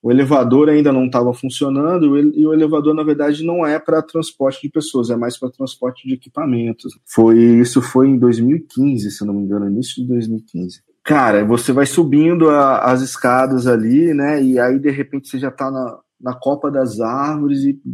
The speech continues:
você sobe mais ainda e passa muito mais, né? O vento é muito forte, então tem que tá com tudo muito bem amarrado, né? Os equipamentos e,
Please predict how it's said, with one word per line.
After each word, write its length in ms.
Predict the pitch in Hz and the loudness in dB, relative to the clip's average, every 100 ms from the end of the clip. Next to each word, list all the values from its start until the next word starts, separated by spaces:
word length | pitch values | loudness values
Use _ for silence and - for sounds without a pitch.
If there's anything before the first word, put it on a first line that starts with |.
| 123 | -12
você 220 | 127 135 | -12 -10
sobe 340 | - 147 143 | -2 0 2
mais 400 | 127 131 156 147 | 2 2 2 0
ainda 580 | 151 131 127 151 156 156 | 0 0 0 0 2 4
e 200 | 151 139 - _ _ _ _ _ 98 | 4 0 -12 _ _ _ _ _ -4
passa 340 | 127 143 - 135 | 0 0 0 2
muito 340 | 135 180 170 | 2 2 0
mais, 360 | 120 110 107 107 | -2 -2 -2 -4
né? 60 | |
O 60 | 110 | -4
vento 360 | 101 143 180 139 | -2 -2 0 0
é 40 | |
muito 240 | 139 151 - - | 0 -2 -6 -4
forte, 380 | 117 165 - - | -2 -2 -6 -6
então 300 | 123 120 - _ _ - | -4 -4 -8 _ _ -6
tem 120 | 127 | -4
que 120 | 123 - | -2 -2
tá 100 | 117 | -2
com 160 | 117 | -4
tudo 260 | 117 127 120 | -4 -2 0
muito 280 | 120 123 113 | -2 -2 -2
bem 160 | 120 | -2
amarrado, 760 | 117 110 104 95 101 123 131 110 | -2 -6 -6 -6 -2 0 0 -2
né? 360 | 113 123 110 - _ _ | -2 -4 -6 -10 _ _
Os 160 | 104 104 | -2 -2
equipamentos 920 | 101 101 110 101 98 113 123 113 110 | -4 -2 0 2 2 0 -2 -4 0
e, 380 | 110 104 98 | 2 2 0